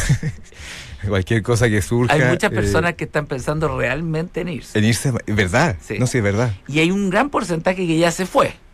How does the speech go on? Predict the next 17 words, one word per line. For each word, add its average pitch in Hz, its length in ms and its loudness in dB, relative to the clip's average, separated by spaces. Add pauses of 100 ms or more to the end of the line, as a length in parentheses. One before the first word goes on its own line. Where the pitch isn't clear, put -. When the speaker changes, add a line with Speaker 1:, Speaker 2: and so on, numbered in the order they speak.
(1700)
Speaker 2:
Muchos 226 320 2
artistas, 202 640 0
como 131 260 -8
corresponde 127 720 -2
y 127 140 -6
como 117 300 -8
ha 120 280 -2
sido 123 240 -4
la 117 60 -4
historia 131 420 -2
humana, 131 480 2 (560)
fueron 165 340 4
los 151 120 0
primeros 151 520 0
en 139 120 -2
irse 151 280 -2
para, 123 380 -2